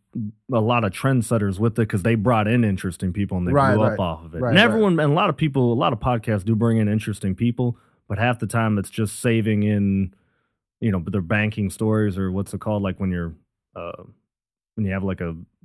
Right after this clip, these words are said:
Speaker 1: you've done so many, you have them, like, saved up, so you're releasing them on a time basis. People are producing so many that,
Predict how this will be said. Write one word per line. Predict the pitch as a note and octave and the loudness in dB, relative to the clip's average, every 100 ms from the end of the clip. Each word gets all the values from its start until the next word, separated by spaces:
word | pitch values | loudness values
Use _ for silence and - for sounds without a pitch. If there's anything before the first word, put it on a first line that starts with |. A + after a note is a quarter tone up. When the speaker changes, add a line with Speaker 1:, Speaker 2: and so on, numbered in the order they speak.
| _ _ _ _ _ _ _ | _ _ _ _ _ _ _
Speaker 1:
you've | A2+ G2 | -6 -2
done | G#2+ G2 | 0 0
so | A#2+ G#2+ | 0 0
many, | G#2 G2 | 2 0
you | F#2 | 0
have | G2 | -2
them, | F#2+ F#2 | -2 -2
like, | F2+ E2 | -4 -6
saved | - G#2+ F#2+ F#2 | -4 -4 -2 -2
up, | F#2+ | -4
so | - | -4
you're | F#2 | -4
releasing | F2 F2+ G2 G#2+ | -2 -4 -4 -2
them | G2 | -2
on | F2+ | -2
a | |
time | - G#2+ F#2 | -2 -2 0
basis. | G2+ G#2 A#2+ G#2+ _ _ _ _ _ | -2 -2 -4 -8 _ _ _ _ _
People | G#3 F#3+ | 2 6
are | F#3 | 4
producing | C#3+ D#3 D#3 C#3+ | 4 2 2 2
so | B2+ D3 | 2 4
many | C3+ C3 B2 | 4 4 2
that, | A2 G#2 | 0 -2